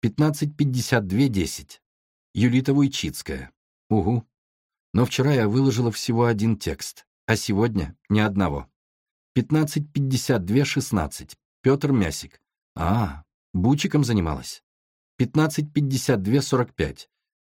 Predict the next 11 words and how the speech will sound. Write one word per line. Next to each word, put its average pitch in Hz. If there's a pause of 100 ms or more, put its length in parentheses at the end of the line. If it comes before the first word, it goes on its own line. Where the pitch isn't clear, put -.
Юлита 143
Вуйчицкая. 90 (380)
Ага. 110 (580)
Она 123
велела 127
опубликовать 113
то, 113
что -
мне 101
удалось 98
найти. 87